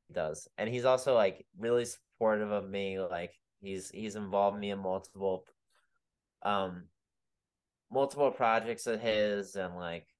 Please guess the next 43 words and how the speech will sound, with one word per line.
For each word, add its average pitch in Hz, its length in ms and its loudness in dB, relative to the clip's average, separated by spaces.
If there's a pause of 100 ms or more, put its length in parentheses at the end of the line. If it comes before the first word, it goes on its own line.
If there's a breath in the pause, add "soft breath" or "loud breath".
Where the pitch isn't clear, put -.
(100)
he 113 180 -10
was 110 180 -6
just, 120 220 -6
like, 101 340 2 (180)
really 107 400 2
easy 101 380 -8
to 92 80 -2
work 90 360 -4
with, 87 260 -2 (320)
and 147 160 -2
a, 160 40 0
and 160 200 -2
a 175 60 -2
really 180 240 0
caring 117 460 2
person. 95 480 -4
Like, 87 280 -8 (800)
you 104 120 -6
know 104 80 0
what 101 100 0
I 98 60 -2
mean? 98 460 -8
He, 110 240 -12
he, 113 380 -8
he 120 80 -6
was 113 160 -4
really 117 240 2
easy 101 340 -6
to 95 80 -4
work 90 320 -4
with, 90 220 -4
and 92 120 -8
he's 92 260 -12
really 92 260 -4
talented. 82 640 -8
So 87 420 -4
I'm 104 200 -6
grateful 101 340 0
to 92 80 0
have 90 200 -2
worked 92 280 -2
with 85 120 -10
him. 85 200 -8